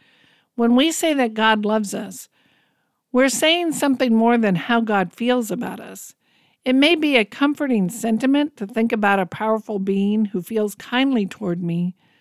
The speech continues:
but our God demonstrated that he loves us. Our God took concrete actions to prove that he loves us. He sent his son to die in our place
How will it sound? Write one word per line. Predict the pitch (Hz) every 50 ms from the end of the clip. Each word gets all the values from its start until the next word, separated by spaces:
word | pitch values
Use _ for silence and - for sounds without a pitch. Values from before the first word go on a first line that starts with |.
| _ _ _ _ _ _ _ _ _ _
but | 240 233 240 - -
our | 233 240 269 294 277
God | 262 262 269 269 277 269 233 202 190 190
demonstrated | 220 233 277 330 294 226 - - - 196 180 175 170 170 170 175 - - _ _ _
that | 254 196 180 170
he | 190 196
loves | 185 180 175 165 151 - -
us. | 180 - 180 - - - _ _ _ _ _ _ _ _ -
Our | 214 220
God | 233 220 240 240 240 240 233 -
took | - - 247 240 -
concrete | - - - 247 254 254 240 - - 247 240 208 - _
actions | - 214 226 233 - - - 190 165 160 160 - - _ _ _
to | - - 214
prove | - - - - 254 262 254 233 202 165 165 160 - _ _ _
that | - 185 180
he | 208 202 196
loves | 196 190 180 175 165 170
us. | 175 180 175 - - - - _ _ _ _ _ _ _ _ _ _ _ _
He | _ 254 233
sent | 214 - - 262 277 269
his | 320 302 -
son | - - 277 262 233 202 185 180 196 196 - _ _ _ _
to | - 208
die | 180 185 202 202 202 220
in | 240 262 269
our | 262 262 262
place | 254 - - 262 233 196 185 185 190 - - -